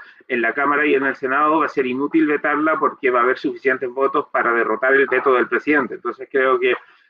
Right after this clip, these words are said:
eh, Piñera ya no se atrevió a vetar algunos, eh, proyectos un poco más complejos. No creo que vaya a haber veto acá tampoco.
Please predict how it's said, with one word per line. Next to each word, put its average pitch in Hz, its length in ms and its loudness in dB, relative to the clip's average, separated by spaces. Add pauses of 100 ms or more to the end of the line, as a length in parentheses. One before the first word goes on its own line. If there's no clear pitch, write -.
(300)
eh, - 120 -2
Piñera 139 400 -2
ya 143 120 2
no 175 160 2
se 160 100 -2
atrevió 120 540 0
a 165 80 2
vetar 143 520 0
algunos, 131 760 -4
eh, 117 260 -4
proyectos 127 520 0
un 113 100 -12
poco 123 220 -10
más 131 180 -2
complejos. 117 640 -2
No 117 180 0
creo 131 240 2
que 135 60 2
vaya 127 220 4
a - 20 4
haber 117 240 2
veto 127 460 2
acá 117 340 2
tampoco. - 380 -4